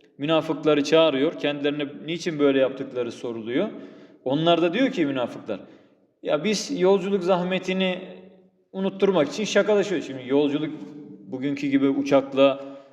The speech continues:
böyle klimalı, otobüsle, arabada değil. Yürüyerek, deve üstünde, at üstünde, eşek üstünde neyse, "Biz yolculuk zahmetini unutturmak için ya Resulallah şaka yapıyorduk." dediler. Böyle mazeret ileri sürdüler.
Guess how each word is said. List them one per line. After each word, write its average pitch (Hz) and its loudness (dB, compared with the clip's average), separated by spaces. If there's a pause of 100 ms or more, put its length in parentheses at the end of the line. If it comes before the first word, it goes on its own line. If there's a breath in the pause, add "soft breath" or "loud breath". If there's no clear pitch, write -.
(100)
böyle 131 -4
klimalı, 139 -2
otobüsle, 139 0
arabada 135 2
değil. 214 0 (880)
Yürüyerek, 202 4
deve 196 4
üstünde, 139 -4
at 180 0
üstünde, 135 -6
eşek 156 0
üstünde 127 -8
neyse, 180 2 (480 loud breath)
"Biz 131 -8
yolculuk 196 4
zahmetini 202 0
unutturmak 220 -2
için 180 -8
ya 170 0
Resulallah 190 0
şaka 247 4
yapıyorduk." 196 2 (560)
dediler. 143 4 (840)
Böyle 104 -2
mazeret 147 4
ileri 120 -2
sürdüler. 92 -10